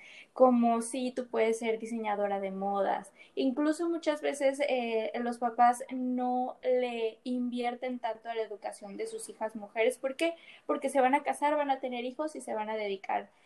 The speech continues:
a las labores de su casa, ¿y para qué voy a invertir en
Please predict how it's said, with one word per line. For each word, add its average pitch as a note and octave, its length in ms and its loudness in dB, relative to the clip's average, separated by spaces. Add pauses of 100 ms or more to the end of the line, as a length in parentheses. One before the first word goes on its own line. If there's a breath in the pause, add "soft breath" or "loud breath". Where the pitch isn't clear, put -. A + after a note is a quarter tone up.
(180 soft breath)
a G#3 540 2
las G3+ 180 -6
labores G#3 360 -8
de A#3+ 100 -10
su A3+ 140 -16
casa, C4 380 -6
¿y C4+ 100 -8
para A3+ 300 -4
qué A#3 120 -10
voy A#3 220 -4
a - 20 -8
invertir G#3 720 -8
en A3 340 -10